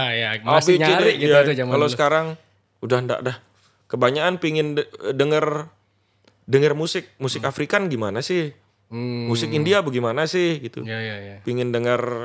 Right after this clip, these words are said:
Speaker 2: eh, yang lebih luas,
Speaker 1: Hmm.
Speaker 2: lebih luas lagi gitu.
Speaker 1: Hmm.
Speaker 2: Karena kalau, kalau pingin lihat gitaris ini A, B, C, D, E kayak zaman dulu, ah, ya masih jadi follower lagi kita gitu kan.
Speaker 1: Iya, iya, iya, iya.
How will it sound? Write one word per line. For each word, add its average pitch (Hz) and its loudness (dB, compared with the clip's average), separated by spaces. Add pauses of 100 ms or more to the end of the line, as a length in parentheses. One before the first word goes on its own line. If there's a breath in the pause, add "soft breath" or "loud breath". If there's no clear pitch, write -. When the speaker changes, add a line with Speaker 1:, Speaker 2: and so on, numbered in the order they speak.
(160)
Speaker 2:
eh, 113 0
yang 117 -2
lebih 117 -2
luas, 120 -2
Speaker 1:
Hmm. 110 -14
Speaker 2:
lebih 107 -6
luas 107 0
lagi 113 -4
gitu. 98 -10 (180 loud breath)
Speaker 1:
Hmm. 104 -20 (320 loud breath)
Speaker 2:
Karena 117 -4 (160)
kalau, 110 -2 (1040)
kalau 110 -2
pingin 113 -4
lihat 107 0 (1400)
gitaris 117 -4
ini 151 -4
A, 139 0
B, 139 -4
C, 147 -4
D, 143 -2
E 151 -2
kayak 139 -4
zaman 127 0
dulu, 160 0
ah, 113 -2 (760)
ya 131 2
masih 117 -2
jadi 117 0
follower 117 2
lagi 202 4
kita 156 0
gitu 139 -4
kan. 156 0
Speaker 1:
Iya, 165 0
iya, 147 0
iya, 131 -4
iya. 113 -8